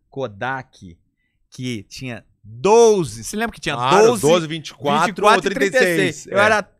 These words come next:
Speaker 1: fudido, eu tinha doze fãs, eu não sabia o que fazer.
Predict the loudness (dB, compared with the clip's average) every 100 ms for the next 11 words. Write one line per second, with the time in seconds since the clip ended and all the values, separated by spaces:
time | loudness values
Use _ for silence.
0 | _ _ -8 -8 -8 -8 -8 -4 -6 -2
1 | -4 -4 2 4 4 2 -4 -6 -2 -4
2 | -4 -8 -8 -10 -8 -12